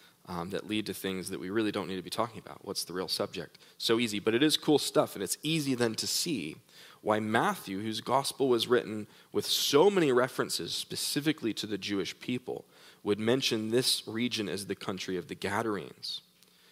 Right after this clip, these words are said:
It was meant, um, to be the Gentile inhabitants of their old city, Gad.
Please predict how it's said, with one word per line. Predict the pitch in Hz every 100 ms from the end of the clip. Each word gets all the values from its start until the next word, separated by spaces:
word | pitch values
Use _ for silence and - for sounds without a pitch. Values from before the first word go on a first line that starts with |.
| _
It | -
was | 101 98
meant, | 104 113 - - - _ -
um, | 92 92
to | -
be | - 110
the | 98
Gentile | 95 120 117 120 - 113 113
inhabitants | 78 98 - 104 104 - 90 82 - - - _
of | 101 95
their | 104 95 -
old | 104 104 -
city, | - 95 90 87 - _ _ 95
Gad. | 98 78 71